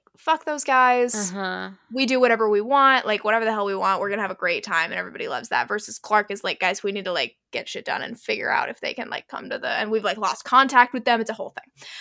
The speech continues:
Speaker 1: So, like, very opposites. They hate each other. He calls her princess in that, like, derogatory
Speaker 2: Yeah.
Speaker 1: way.
Speaker 2: Yeah.
Speaker 1: And you're like, "Oh, obviously they're gonna fall in love."
Speaker 2: Yeah.
Speaker 1: Obviously. And then, of course, over the course of the show and up until the point where I stopped watching, but, like, they become allies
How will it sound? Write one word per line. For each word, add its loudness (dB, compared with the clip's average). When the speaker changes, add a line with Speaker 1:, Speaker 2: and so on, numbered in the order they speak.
Speaker 1:
So, -2
like, 6
very 4
opposites. 2
They -4
hate -4
each -4
other. 0
He -8
calls 0
her 0
princess -2
in 0
that, 2
like, -2
derogatory 0
Speaker 2:
Yeah. 6
Speaker 1:
way. 2
Speaker 2:
Yeah. -2
Speaker 1:
And 10
you're 12
like, 10
"Oh, 12
obviously 10
they're 2
gonna -2
fall -4
in -14
love." -10
Speaker 2:
Yeah. -14
Speaker 1:
Obviously. 6
And 4
then, 2
of 0
course, 2
over 4
the 4
course 0
of -4
the 4
show 2
and -6
up 0
until -4
the -8
point -8
where 2
I 0
stopped -2
watching, -4
but, 4
like, 2
they 10
become 0
allies 0